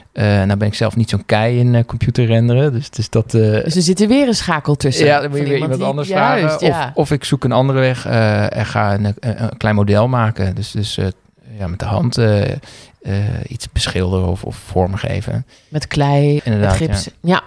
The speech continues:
Speaker 2: oké. Ja, ja, ja.
Speaker 1: En het is ook, denk ik, ja, goed kunnen vertellen. Je moet ook wel een beetje een verhalenverteller zijn, denk ik, als, als, eh, als vormgever. Want ja, je probeert een idee in je hoofd over te brengen. Dat komt ergens vandaan, hè. De inspiratie,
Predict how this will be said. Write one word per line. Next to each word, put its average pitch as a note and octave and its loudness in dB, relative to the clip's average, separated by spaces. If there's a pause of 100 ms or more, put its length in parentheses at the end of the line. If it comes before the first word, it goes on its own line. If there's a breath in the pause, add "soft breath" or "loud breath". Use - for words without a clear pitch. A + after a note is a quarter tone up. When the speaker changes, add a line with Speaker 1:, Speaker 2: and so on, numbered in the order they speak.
(100)
Speaker 2:
oké. D#3 0
Ja, F#3+ 4
ja, E3 2
ja. D#3 0 (140)
Speaker 1:
En C3 0
het C#3 0
is C3+ -2
ook, D3+ 0
denk C#3+ 2
ik, - -4
ja, A#2 0
goed - -6
kunnen B2+ 0
vertellen. A2 0
Je - -10
moet B2 -8
ook D#3 -2
wel D#3 2
een C#3+ 2
beetje C3 -2
een - -8
verhalenverteller A2+ 0
zijn, F#2 2
denk F2+ -2
ik, - -14
als, F#2+ -6
als, - -4
eh, F2 -2
als - -8
vormgever. G2 0
Want G#2+ 0 (500 soft breath)
ja, - -4
je G2+ 2
probeert A2+ 0
een G#2 0
idee G#2+ 0
in G#2+ 2
je G2 2
hoofd G2+ 0
over A#2 0
te C3+ 0
brengen. C3+ 0
Dat A#2 -6
komt A2+ -2
ergens G#2 -2
vandaan, G2+ 0
hè. A#2 0
De G2+ 0
inspiratie, G#2+ 0